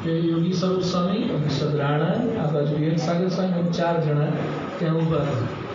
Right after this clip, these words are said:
પછી બાપા એટલા કુશળ ને એમની વાતચીત કરવાની સ્ટાઇલ. સ્વામી કે, "રાણા કેમ છે? તબિયત સારી છે ને?" "હા," કે, "બાપા, આપની કૃપા છે." "ધંધા પાણી કેમ ચાલે છે?" "હા," કે, "બાપા, આપની દયા છે."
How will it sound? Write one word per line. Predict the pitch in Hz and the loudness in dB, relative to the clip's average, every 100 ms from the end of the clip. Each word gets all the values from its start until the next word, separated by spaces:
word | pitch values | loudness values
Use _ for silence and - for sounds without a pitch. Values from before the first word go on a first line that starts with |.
| - - - - | -10 -10 -10 -4
પછી | 190 220 | -2 0
બાપા | 160 160 254 247 | 0 0 2 2
એટલા | 247 247 | 2 2
કુશળ | 262 214 208 180 277 277 | 0 0 0 0 0 2
ને | 226 | 0
એમની | 233 226 | 0 2
વાતચીત | 175 175 - 202 | 2 2 0 0
કરવાની | 214 202 208 196 | 2 2 2 0
સ્ટાઇલ. | - 165 165 170 - - - - - - - | 0 2 2 0 0 0 0 -2 -4 -6 -2
સ્વામી | 180 185 | 0 2
કે, | 185 | 2
"રાણા | 170 180 175 | 2 2 2
કેમ | 190 202 185 | 0 2 2
છે? | 165 160 156 - - | 2 2 2 0 0
તબિયત | 151 156 160 | 0 2 0
સારી | - 160 160 190 | 0 0 2 2
છે | - 175 | 2 0
ને?" | 117 - - - - - | 0 -2 -4 -6 -6 -2
"હા," | 202 | 0
કે, | 214 | 0
"બાપા, | 180 165 165 | 0 0 0
આપની | 151 175 170 | 0 0 0
કૃપા | 156 131 151 | 0 0 0
છે." | - - - - - 247 - 127 127 | 0 -2 -4 -6 -6 -4 -2 -2 0
"ધંધા | 151 165 196 | 0 2 2
પાણી | 196 196 202 | 2 2 2
કેમ | 196 202 202 | 2 2 0
ચાલે | 180 160 165 | 2 2 2
છે?" | 160 165 165 156 | 2 0 -2 0
"હા," | 175 | 0
કે, | 170 | 0
"બાપા, | 156 143 139 - - - | 0 0 -2 -2 -2 -2
આપની | 160 165 180 | 0 0 0
દયા | 165 165 165 139 | 2 2 2 2
છે." | 135 - - - | 0 -2 -4 -6